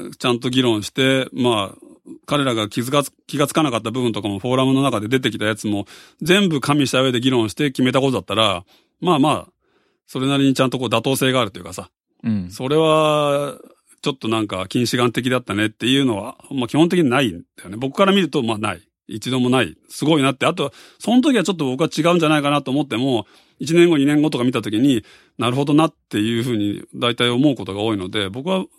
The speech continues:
Speaker 1: すごい信用してんだけど、でも、そのフォーラム上でこう議論するということにもすごい重きを置いてるっていうかさ、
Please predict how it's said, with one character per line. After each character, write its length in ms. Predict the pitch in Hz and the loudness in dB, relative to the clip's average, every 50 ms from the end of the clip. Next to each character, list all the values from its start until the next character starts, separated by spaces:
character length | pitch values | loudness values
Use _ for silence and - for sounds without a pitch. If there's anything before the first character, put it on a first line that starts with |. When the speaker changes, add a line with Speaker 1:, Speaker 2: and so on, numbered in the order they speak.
| _ | _
Speaker 1:
す 220 | - - - 143 143 | -16 -10 -8 -6 -4
ご 120 | 156 156 | -4 -4
い 20 | |
信 160 | - - 113 110 | -2 0 0 0
用 80 | 113 | 0
し 60 | 104 | -2
て 80 | - 117 | -2 -4
ん 40 | 92 | -4
だ 80 | 87 | -6
け 80 | 87 90 | -6 -6
ど、 280 | 101 110 98 87 90 - _ - - _ _ _ _ _ - | -4 -4 -4 -6 -8 -14 _ -20 -20 _ _ _ _ _ -2
で 100 | 165 175 | 0 2
も、 420 | 180 175 180 170 165 139 104 82 - - _ _ _ _ _ _ _ _ _ _ _ _ - | 4 6 6 4 4 2 -2 -6 -8 -14 _ _ _ _ _ _ _ _ _ _ _ _ -10
そ 140 | - 135 | -6 -6
の 60 | 117 107 | -4 -2
フ 100 | - 160 | 0 2
ォ 60 | 170 | 2
ー 20 | 185 | 4
ラ 80 | 190 | 4
ム 100 | 196 190 | 2 2
上 180 | 175 185 180 180 | 0 0 0 0
で 100 | 180 170 | -2 -2
こ 160 | 170 165 165 | -2 -2 0
う 40 | 151 | 0
議 100 | 151 180 | 2 4
論 140 | 185 147 123 | 4 2 2
す 100 | - 117 | 0 -4
る 120 | 123 123 | -6 -4
と 80 | - 120 | -2 -4
い 60 | 113 | -2
う 40 | 113 | -2
こ 120 | 113 123 | -2 -4
と 300 | 104 - 104 101 101 101 | -4 -4 -6 -6 -4 -6
に 140 | 104 110 110 | -4 -2 -2
も 100 | 110 107 | -2 -2
す 100 | - - | -4 -2
ご 140 | 123 160 147 | 0 0 2
い 20 | 131 | 2
重 180 | 135 131 123 107 | 2 2 0 -2
き 320 | - - 139 113 104 104 | -6 -8 -4 -2 0 0
を 60 | 98 | 0
置 100 | 107 110 | 0 -2
い 20 | 104 | -2
て 80 | 117 | -2
る 80 | 110 110 | -2 -4
っ 20 | |
て 100 | 107 - | -4 -6
い 20 | 92 | -8
う 20 | |
か 100 | 87 87 | -10 -8
さ、 180 | - 101 87 | -8 -8 -10